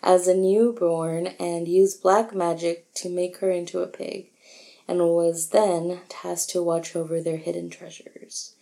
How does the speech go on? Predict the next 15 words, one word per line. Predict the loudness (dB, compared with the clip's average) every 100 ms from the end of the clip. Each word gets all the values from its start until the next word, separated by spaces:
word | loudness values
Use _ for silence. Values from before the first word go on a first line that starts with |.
| -20 -20 -18
She | 0 4
was | 4 4
taught | -2 0 2
by | 4
them | 4 2
to | 0 0
eat | 0
human | -2 -2 -2
flesh | -2 -4 -4
and | -8 -6
animals, | -6 -6 -6 -4
which | -2
is | -2 -2
particularly | -4 -2 -2 0 0 0
handy | -4 -8 -4 -4 -6